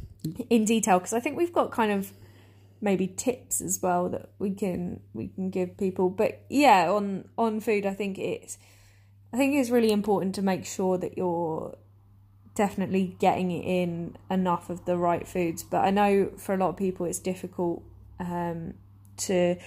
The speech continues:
like, it, basically exactly what you described. A lot of people that I've seen on, um, various pages and websites and forums talk about how they struggle to either eat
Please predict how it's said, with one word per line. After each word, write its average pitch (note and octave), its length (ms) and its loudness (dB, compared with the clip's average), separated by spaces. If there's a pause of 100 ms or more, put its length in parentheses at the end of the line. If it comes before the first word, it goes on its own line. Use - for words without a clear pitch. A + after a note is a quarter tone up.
(240)
like, C#4 260 6 (100)
it, B3 180 0
basically D4+ 480 2
exactly F#3+ 380 -2
what F#3 160 -2
you G#3+ 160 -4
described. D#3 500 -4
A F#3+ 60 0
lot A3 240 4
of - 120 -2
people G3 420 0
that F3 100 4
I've F3+ 160 4
seen F3+ 420 2
on, E3+ 600 0
um, D#3+ 420 2 (240)
various F3 680 2
pages F3 720 -2 (540)
and E3+ 400 -2 (360)
websites F#3+ 640 2
and F#3 120 0
forums F#3 480 2
talk G3+ 300 0
about F3+ 400 4
how F3 560 -2 (500)
they F#3+ 220 0
struggle F3+ 720 0 (100)
to F#3+ 400 2 (400)
either C#4+ 420 6
eat B3+ 300 0